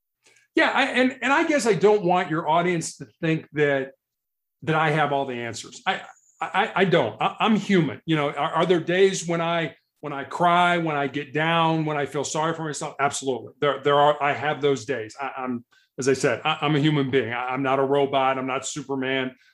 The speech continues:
You know, there's no S on my chest. I don't wear a cape. So it's okay. It's okay to have those days. It's just not okay to stay there. It's, it's, y-, you know, you have to, like, okay, I, I mean, the last time I had treatment a couple weeks ago, I mean, I'm sitting there on a Wednesday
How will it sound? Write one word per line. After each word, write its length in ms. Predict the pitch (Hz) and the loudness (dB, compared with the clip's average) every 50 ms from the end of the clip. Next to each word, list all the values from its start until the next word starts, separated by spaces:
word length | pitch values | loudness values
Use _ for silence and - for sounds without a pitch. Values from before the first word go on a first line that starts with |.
| _ _ | _ _
You 80 | - 127 | -6 -4
know, 80 | 127 | -2
there's 180 | 127 131 120 139 | -2 -2 -2 -2
no 180 | 143 131 135 139 | -2 0 2 2
S 220 | 143 139 - 156 | 2 2 0 -2
on 120 | 143 135 | -4 -4
my 160 | 139 131 135 135 | -2 -4 -4 -4
chest. 420 | - - 147 143 139 131 - - | -4 -4 -2 -2 -2 -2 -4 -4
I 100 | 127 135 | -4 -4
don't 160 | 139 135 143 | -4 -4 -4
wear 160 | 139 135 143 | -2 -2 -2
a 80 | 139 143 | -2 -2
cape. 340 | - 160 147 127 117 117 - _ _ _ _ _ _ - | -2 -4 -4 -4 -4 -8 -12 _ _ _ _ _ _ -16
So 580 | - - 170 156 151 151 147 147 147 - - _ _ - - - _ _ _ - | -8 -2 0 2 4 4 4 2 0 -4 -14 _ _ -20 -20 -20 _ _ _ -4
it's 180 | 175 170 170 208 | -4 -4 -2 -2
okay. 600 | 208 202 202 - - 185 208 202 143 101 - - _ _ | -4 -4 -4 -6 -8 -6 -4 -4 -4 -6 -10 -16 _ _
It's 100 | - - | -10 -8
okay 260 | 185 185 185 - 190 196 | -8 -8 -6 -4 -2 -2
to 100 | 175 147 | -2 -2
have 300 | 139 156 165 170 156 135 | 0 0 0 0 0 0
those 300 | 143 139 135 120 113 113 | 0 0 0 -2 -6 -4
days. 500 | 139 151 156 135 113 101 - - - _ _ _ _ _ _ - | -4 -4 -2 -4 -6 -8 -14 -18 -20 _ _ _ _ _ _ -14
It's 220 | - - - - | -14 -12 -12 -6
just 260 | - - 190 180 - 156 | -2 -2 0 0 0 -2
not 240 | 147 151 151 165 | -2 0 2 2
okay 360 | 160 147 143 - - 156 151 135 | 2 2 0 -2 -4 -4 -4 -4
to 80 | 120 | -2
stay 400 | 117 - - - - 151 143 139 | -2 -2 -2 0 0 0 0 0
there. 220 | 113 107 98 - _ _ _ _ _ _ _ | -2 -4 -8 -12 _ _ _ _ _ _ _
It's, 200 | - 143 - - - | -10 -10 -10 -8 -6
it's, 360 | - 165 160 - - - - | -6 -6 -6 -6 -10 -20 -16
y-, 240 | - - 165 160 - | -10 -8 -8 -6 -2
you 120 | 175 160 160 | 0 2 2
know, 60 | 160 | 4
you 160 | 156 151 151 | 4 2 2
have 120 | 160 170 - | 2 2 2
to, 120 | 170 - - - - | 0 -2 -2 -4 -6
like, 240 | 165 160 170 - | -6 -6 -6 -4
okay, 360 | 180 196 196 170 160 131 107 - _ _ _ _ _ _ - | -6 -6 -4 -2 -4 -4 -4 -6 _ _ _ _ _ _ -18
I, 60 | - | -16
I 260 | - - 175 190 208 208 | -12 -10 -10 -8 -4 0
mean, 160 | 208 202 202 | 2 2 4
the 60 | 202 | 4
last 240 | 202 202 220 202 - | 4 2 2 2 0
time 140 | 208 208 208 | 0 0 2
I 80 | 202 180 | 2 2
had 200 | 180 196 190 190 | 2 2 0 0
treatment 380 | - 202 226 233 175 143 135 | -2 -2 -2 -2 -2 -2 -4
a 40 | 123 | -4
couple 300 | - 160 160 - 160 160 | -2 -4 -4 -2 -2 -2
weeks 220 | 170 196 190 - | -2 -2 -2 -4
ago, 300 | 160 139 139 135 135 135 | -6 -4 -2 -2 -2 -2
I 140 | 135 147 147 | -2 -4 -4
mean, 160 | 147 147 143 | -4 -4 -2
I'm 140 | 143 147 139 | -2 -4 -4
sitting 260 | - - - 180 180 | -4 -6 -6 -6 -6
there 140 | 175 170 170 | -4 -2 -2
on 80 | 160 160 | 0 0
a 80 | 151 | -2
Wednesday 640 | 151 156 160 175 180 165 151 175 185 185 185 180 185 | -2 -2 -2 -2 -2 -2 -4 -2 -2 -2 -4 -6 -8